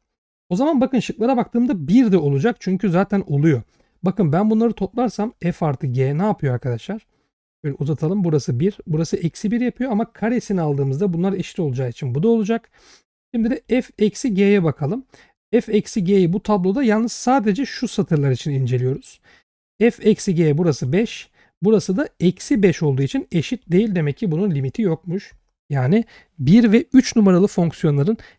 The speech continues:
limiti olacakmış arkadaşlar. Cevabımız D seçeneği olacak. Evet, aşağıda F ve G fonksiyonlarının grafikleri verilmiş dördüncü soruda. Bir bileşke fonksiyon sorusu aslında. F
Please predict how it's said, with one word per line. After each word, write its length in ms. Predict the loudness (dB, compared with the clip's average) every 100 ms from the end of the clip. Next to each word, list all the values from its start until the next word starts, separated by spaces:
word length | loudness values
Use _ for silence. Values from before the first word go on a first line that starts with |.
| -2
limiti 360 | 2 2 0 -4
olacakmış 520 | 0 2 2 0 0 -2
arkadaşlar. 500 | 0 -2 -2 -2 2
Cevabımız 600 | 2 2 2 0 0 2
D 160 | 4
seçeneği 420 | 4 2 2 4
olacak. 400 | 4 2 -2 -14 _ _ _ _ _ _ _ _ _ _ _ _ _ _ _ _ _ 0
Evet, 220 | 2 2
aşağıda 600 | 0 2 0 4 2 0
F 140 | 0 0 2
ve 60 |
G 180 | 2 2
fonksiyonlarının 720 | 2 -2 -2 -2 -2 0 2
grafikleri 480 | 2 2 0 0 4
verilmiş 420 | 6 4 2 -2
dördüncü 360 | 2 4 4 -2
soruda. 440 | 0 4 4 4 0 -14 -20 _
Bir 280 | 0 0 4
bileşke 400 | 4 4 4 2
fonksiyon 540 | 2 -2 -4 -2 -2 -4
sorusu 400 | 2 4 4 2
aslında. 480 | 0 0 0 0 -2 _
F 180 | 6 6